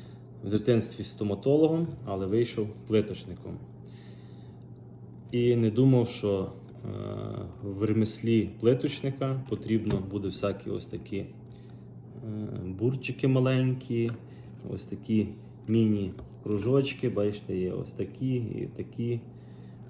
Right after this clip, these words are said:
М, е, всякі ось такі насадочки на наждачку. Ну і, скажем, скажем, багато чого ще. Тут в мене, в мене все зберігається.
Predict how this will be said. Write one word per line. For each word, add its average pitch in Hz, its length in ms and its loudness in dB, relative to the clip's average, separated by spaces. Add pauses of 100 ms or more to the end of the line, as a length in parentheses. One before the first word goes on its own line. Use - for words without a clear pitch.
М, 95 460 -2
е, 98 360 -4 (580)
всякі 98 460 -4
ось 92 180 -6
такі - 360 -8 (580)
насадочки 117 880 2
на 107 140 -2
наждачку. 104 800 0 (760)
Ну 131 280 0
і, - 40 0
скажем, 110 480 2 (180)
скажем, 113 460 4
багато 120 340 8
чого 113 320 6
ще. 110 280 2 (160)
Тут 95 120 -4
в 90 40 -6
мене, 95 140 2 (120)
в - 20 -2
мене 95 140 -2
все 92 220 -6
зберігається. 110 840 0